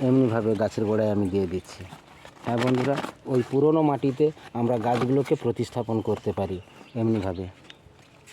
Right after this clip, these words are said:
নিচে কোনো খোলামকুচি দেওয়ার প্রয়োজন হয় না, যেতে আপনারা জানেন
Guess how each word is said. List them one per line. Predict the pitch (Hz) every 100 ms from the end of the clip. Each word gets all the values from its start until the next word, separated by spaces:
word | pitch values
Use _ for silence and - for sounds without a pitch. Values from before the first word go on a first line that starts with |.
| - - - - - - - _
নিচে | 139 -
কোনো | 160 170 170
খোলামকুচি | - 135 135 151 151 147
দেওয়ার | 156 147
প্রয়োজন | - 131 131 147
হয় | 151 151
না, | 156 165 - - - 107
যেতে | 151 147 185 185 - - - - - - - - - - - - - - - - -
আপনারা | 139 131 151
জানেন | 147 147 156 175